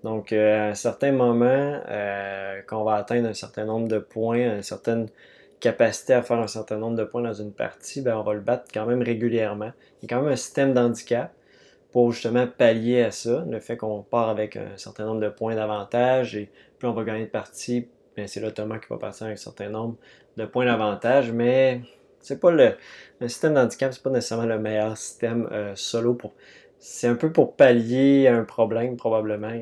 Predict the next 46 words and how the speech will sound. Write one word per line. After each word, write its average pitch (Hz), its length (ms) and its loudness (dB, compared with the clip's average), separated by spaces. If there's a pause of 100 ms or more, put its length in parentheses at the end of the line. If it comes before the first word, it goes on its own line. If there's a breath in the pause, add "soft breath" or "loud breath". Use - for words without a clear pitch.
que, - 140 -20
euh, 95 220 -10
du 95 140 -18
solo 110 380 -8 (360 soft breath)
qui - 100 -20
fait 110 180 -10
qu'il 107 160 -12
va 104 160 -6 (260)
tout - 100 -6
le 104 80 -4
temps 135 160 6
donner 120 260 6
probablement 110 720 -2 (840)
un, - 60 -14
un 107 40 -10
même 113 240 -4
nombre 123 200 2
de 120 100 4
points. 123 440 0 (460 soft breath)
Euh, 110 380 2
le 110 340 -2
fait 143 260 -2
qu'on 127 200 4
va 123 540 6 (120)
déclencher 123 560 -2
la 117 80 0
fin 123 140 -2
de 120 60 -2
partie - 320 -6
plus - 140 2
rapidement 117 540 2 (440 soft breath)
va 120 300 4
être - 240 -4
très 123 240 2
avantageux 113 580 -2
pour 107 200 -6
nous, 107 160 -12 (320 soft breath)
même 110 140 -4
si - 100 -12
on 110 60 -6
fait 107 120 -8
pas 120 160 0
nécessairement 120 320 -2
beaucoup 120 320 -4
de 117 60 -10
points. 123 420 -2